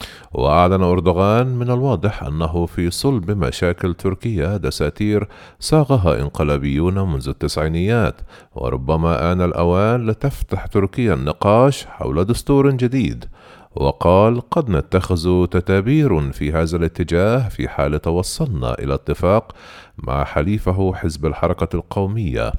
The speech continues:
وأكد أن أي مسودة دستور ستخضع لاستفتاء. في عام ألفين وسبعة عشر قام أردوغان بمراجعة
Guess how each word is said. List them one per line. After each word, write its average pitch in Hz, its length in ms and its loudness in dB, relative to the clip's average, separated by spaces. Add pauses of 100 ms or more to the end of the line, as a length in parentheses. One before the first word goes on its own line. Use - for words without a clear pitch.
(540)
وأكد 120 460 6
أن 113 340 4
أي 110 220 2
مسودة 107 460 2
دستور 110 720 0
ستخضع 95 760 -2
لاستفتاء. - 760 -2 (680)
في - 180 4
عام 135 280 6
ألفين 127 400 4
وسبعة 120 520 4
عشر 113 400 2
قام 95 320 2
أردوغان 101 720 4
بمراجعة 92 720 2